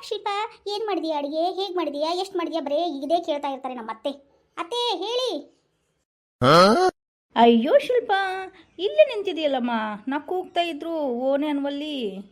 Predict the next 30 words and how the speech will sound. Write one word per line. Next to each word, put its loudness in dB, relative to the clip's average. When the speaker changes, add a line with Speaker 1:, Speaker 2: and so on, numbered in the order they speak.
Speaker 1:
ಅದು 4
ಅತ್ತೆ, 4
ಅಡಿಗೆ 0
ಮಾಡ್ತಾ 0
ಇದ್ದೆ -6
ಅತ್ತೆ. -6
Speaker 2:
ಹೌದಾ 6
ಶಿಲ್ಪ, -2
ಅಡಿಗೆ 0
ಎಲ್ಲ 0
ಆಯ್ತಾ? -2
ನಿಮ್ 4
ಮಾವ 4
ಬಂದಾನೆ, 0
ಊಟಕ್ಕೆ -4
ಹಚ್ಕೊಡ್ಬೇಕು. -4
ಏನ್ -2
ಮಾಡಿದ್ಯಾ -4
ಅಡಿಗೆನ? -8
Speaker 1:
ಅತ್ತೆ, 4
ರೊಟ್ಟಿ -2
ಇದ್ವಲ್ಲ, -2
ಹಿಂಗಾಗಿ 0
ಸಾಂಬಾರು -2
ಪಲ್ಯ -2
ಮಾಡಿದೀನಿ -8
ಅತ್ತೆ. -8
Speaker 2:
ಅಯ್ಯೋ, -2
ನಿಮ್ 2
ಮಾವಗೆ 2